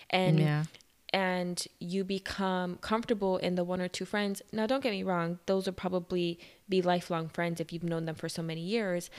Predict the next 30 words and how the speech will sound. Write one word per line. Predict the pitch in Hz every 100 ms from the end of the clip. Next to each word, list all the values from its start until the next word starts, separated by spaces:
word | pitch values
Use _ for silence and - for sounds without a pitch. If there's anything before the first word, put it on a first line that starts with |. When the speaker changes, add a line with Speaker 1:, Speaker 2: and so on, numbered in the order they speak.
| - - - 202
Speaker 1:
But | 185 220 214 185
at | 185
the | 190
same | 180 185 180
time, | 180 226 254 240 185 185 -
you | - 190 202
should | - - 202 202
be | 196
able | 190 190
to | 190 - 190 180
talk | 175 - 226 -
to | 247
somebody | - 185 175 175 180 185
and | - 185
have | 170 175
a | 175
conversation. | 170 165 156 - 302 - 180 165 - - - -
Like, | 190 185
what | 202
is | 262
that | 262 254
gonna | 226 214
do, | 196 190 185 180 180 _ - _
you | 190 185
know, | 170 156 170 -
later | 180 180 170 165 135
on? | 165 226 - - - 185 - - -
Speaker 2:
Yeah. | 170 165 151
Speaker 1:
And, | 151 190 180 180 180 -
um, | 180 175 175 175